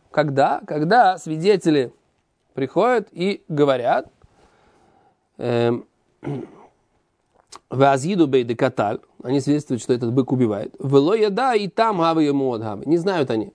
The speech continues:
о, этот бык, он там или муад. И хозяин говорит, что бык муад. Тогда он мишалим койфер альпи ацмо. Тогда он платит койфер, выкуп на основании собственных слов, когда он говорит, что его бык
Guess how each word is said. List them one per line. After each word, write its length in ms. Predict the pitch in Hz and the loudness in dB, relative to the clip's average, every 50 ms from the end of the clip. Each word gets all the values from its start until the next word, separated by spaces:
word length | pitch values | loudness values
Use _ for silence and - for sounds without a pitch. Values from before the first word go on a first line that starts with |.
| _ - | _ -2
о, 140 | - 135 | -2 -2
этот 200 | 123 117 123 120 | 0 0 -2 -2
бык, 200 | 131 139 135 127 | 0 0 0 0
он 180 | 139 113 104 - - _ _ _ _ _ _ _ _ _ _ | -2 -4 -4 -6 -12 _ _ _ _ _ _ _ _ _ _
там 240 | - 156 147 135 120 | 2 2 2 2 0
или 100 | 107 104 | -4 -6
муад. 420 | 104 101 120 175 226 226 202 - - 302 277 - _ _ _ _ _ - _ _ _ _ _ _ _ _ _ _ | -4 -2 0 0 0 0 -2 -4 -8 -14 -20 -20 _ _ _ _ _ -20 _ _ _ _ _ _ _ _ _ _
И 220 | - 170 214 202 | -2 0 0 0
хозяин 520 | - 139 - 135 127 127 143 185 220 226 196 | -2 -2 -2 -2 0 2 2 2 2 2 2
говорит, 180 | 160 160 151 | 0 0 -4
что 140 | - - 143 | -6 -6 -4
бык 160 | 143 160 165 | -4 -4 -4
муад. 300 | - 135 117 107 98 - - _ _ _ _ _ _ _ _ _ _ _ _ _ _ _ _ | -2 -2 -2 -2 -2 -6 -12 _ _ _ _ _ _ _ _ _ _ _ _ _ _ _ _
Тогда 420 | - 107 113 127 170 262 320 339 | -12 -10 -6 -2 0 0 0 0
он 80 | 294 269 | 0 -2
мишалим 320 | 214 - - 208 202 190 | -2 -2 -2 0 0 0
койфер 260 | 185 202 202 185 156 | 0 0 0 0 0
альпи 220 | 131 123 123 - 151 | 0 -2 -2 -6 -8
ацмо. 240 | 139 135 - - - | -8 -8 -10 -12 -8
Тогда 160 | - 165 180 | -4 -2 -2
он 80 | 170 | -2
платит 280 | 143 156 147 143 - - | 0 -2 -2 -4 -4 -4
койфер, 320 | - 180 202 196 - 135 | -2 -2 0 0 0 0
выкуп 320 | 123 135 165 - - 131 - _ _ _ | 0 0 0 -2 -4 -6 -6 _ _ _
на 80 | - 131 | -6 -6
основании 240 | 127 - 135 131 120 | -2 0 0 0 0
собственных 300 | - 120 - - 123 117 | -2 -4 -4 -6 -4 -2
слов, 200 | - 208 226 208 - - - _ - _ _ | 0 -2 -2 -2 -8 -18 -20 _ -20 _ _
когда 240 | - 190 127 135 | -10 -6 -2 -2
он 60 | 127 123 | 0 2
говорит, 180 | 123 147 175 | 2 2 0
что 100 | 170 - | 0 -2
его 100 | 127 123 | -4 -2
бык 240 | 127 139 143 - - | -2 -2 -4 -6 -10